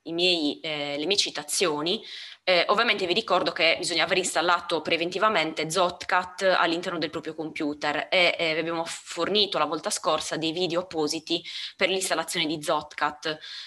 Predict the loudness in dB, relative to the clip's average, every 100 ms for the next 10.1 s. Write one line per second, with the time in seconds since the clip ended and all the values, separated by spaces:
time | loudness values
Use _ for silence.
0 | -4 0 0 4 4 4 2 0 0 -2
1 | 0 2 4 4 0 -4 -4 -4 -2 2
2 | 4 4 2 0 0 0 0 -2 0 0
3 | 0 0 -2 -2 -2 2 4 4 2 0
4 | 0 0 0 -2 0 0 -2 -10 _ -14
5 | -6 -4 -2 -2 -4 -4 -6 -8 -10 -8
6 | 0 4 4 4 2 0 -2 -6 -4 -4
7 | 0 0 0 0 0 0 0 -4 -2 0
8 | 0 0 0 0 0 -4 -6 -6 -4 -2
9 | 0 2 2 0 -4 -4 0 0 2 2
10 | 0